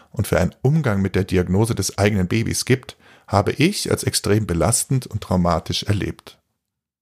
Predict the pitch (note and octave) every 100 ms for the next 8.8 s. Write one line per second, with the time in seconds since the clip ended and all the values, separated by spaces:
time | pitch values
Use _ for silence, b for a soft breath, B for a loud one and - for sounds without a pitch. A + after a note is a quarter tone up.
0 | _ _ _ _ _ A2 G#2+ E3+ C3+ -
1 | A2 - A#2 - B2+ G#2+ G2 F2+ A#2+ B2+
2 | G#2 G2 - G2+ F#2+ F2+ - E2+ G2 A2
3 | G#2 G2 - - - A2+ G#2 D2+ - G#2+
4 | C#3+ C3 - F2 - - - G2 - -
5 | F2 - - - _ b b b - A2
6 | A#2 D3 D#3+ - G2 - - B2 G#2 G2
7 | C#3 B2+ G#2 A2 C3+ A#2+ G2 G2+ G2+ -
8 | G#2 F#2+ F2 - A2 B2 C3 G3